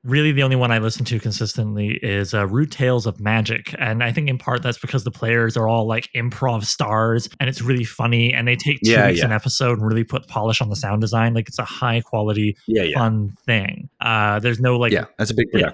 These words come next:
Speaker 1: there's no long pauses. It's like people roll dice or whatever, and I have to hear that. <laughs> Uh,
Speaker 2: Yeah.
Speaker 1: <laughs>
Speaker 2: Yeah, yeah, yeah. Edit that out or do, do, do
Speaker 1: Yeah.
Speaker 2: something. Uh, I, I think my, uh, one of my metrics is if somebody says "squee"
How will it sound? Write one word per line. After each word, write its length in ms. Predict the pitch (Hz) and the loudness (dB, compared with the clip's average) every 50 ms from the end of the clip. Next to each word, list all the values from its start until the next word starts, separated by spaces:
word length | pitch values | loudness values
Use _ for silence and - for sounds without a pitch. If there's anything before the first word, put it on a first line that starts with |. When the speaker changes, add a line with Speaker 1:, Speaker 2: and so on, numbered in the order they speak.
| - 123 | -4 -2
Speaker 1:
there's 80 | 127 | 0
no 80 | 151 139 | 2 2
long 220 | 131 131 123 120 | 2 2 0 0
pauses. 420 | - - 120 110 110 98 110 101 101 | -2 -2 -2 0 0 0 -2 -2 -4
It's 160 | 101 92 92 | -4 -6 -6
like 260 | 107 110 107 110 - - | -4 -4 -4 -4 -6 -10
people 240 | - 113 - - - | -14 -16 -14 -12 -12
roll 100 | - - | -12 -8
dice 240 | - - - 113 - | -8 -8 -8 -10 -12
or 60 | - - - | -16 -14 -12
whatever, 220 | - 113 - - | -12 -10 -8 -4
and 80 | - 127 | -4 -4
I 20 | |
have 120 | 120 113 - | -4 -4 -6
to 120 | 127 113 | -8 -8
hear 180 | 101 110 131 160 | -6 -4 -4 -2
that. 200 | 180 208 220 - | -2 -4 -4 -4
<laughs> 340 | - 226 269 262 226 175 - | -4 -2 0 2 2 2 2
Uh, 280 | 160 170 175 175 165 117 | 2 2 4 4 4 4
Speaker 2:
Yeah. 300 | 101 - - - 320 269 - - - 403 - - | 2 2 2 2 2 2 2 0 -2 -4 -4 -6
Speaker 1:
<laughs> 300 | - - 381 320 - - | -8 -10 -10 -10 -8 -2
Speaker 2:
Yeah, 200 | - 131 135 131 143 | 2 4 4 6 6
yeah, 160 | 127 123 120 - 139 - | 4 4 4 4 4 4
yeah. 260 | 175 143 127 110 - - - - - | 4 4 4 2 0 -4 -8 -4 0
Edit 280 | 113 139 160 175 - - | 2 2 2 2 2 2
that 180 | 139 135 127 | 4 4 4
out 240 | 123 120 117 113 104 | 4 4 4 2 2
or 60 | 98 85 | 0 0
do, 260 | 107 110 117 110 95 | 0 2 2 2 0
do, 220 | 90 107 110 117 | 2 2 2 4
do 100 | 110 127 | 4 4
Speaker 1:
Yeah. 60 | 147 | 4
Speaker 2:
something. 420 | 151 - 123 131 131 - - 82 131 120 - - - - - - - _ _ - | 4 4 4 4 4 2 0 -4 -4 -6 -6 -8 -14 -18 -20 -20 -20 _ _ 0
Uh, 140 | 107 120 - - | 0 2 2 2
I, 120 | 123 - | 0 0
I 60 | - 127 | 0 0
think 280 | - 147 143 - - | 0 -2 -2 -2 -2
my, 320 | 95 110 110 117 123 123 123 | 0 2 4 4 4 6 6
uh, 300 | 117 107 104 104 101 - - | 6 6 6 6 4 2 0
one 160 | - 104 117 | 0 0 2
of 80 | 127 120 | 2 4
my 80 | 113 110 | 2 2
metrics 540 | 101 95 95 98 - - 95 92 - - - | 4 2 2 2 2 0 -2 -2 -2 -4 -2
is 640 | - 92 90 87 85 82 80 78 - - - - - - | 0 0 2 2 2 0 0 -2 -4 -6 -8 -6 -2 0
if 180 | 92 90 - | 0 0 0
somebody 420 | - - - 113 120 117 120 117 104 | -2 0 0 2 2 2 2 2 0
says 380 | - - - 101 92 87 - | 0 0 2 2 2 4 4
"squee" 960 | - - - - - - - - 90 90 101 113 139 165 196 226 240 226 - | 4 4 4 2 2 0 -4 -4 0 2 2 4 4 4 4 2 0 0 -2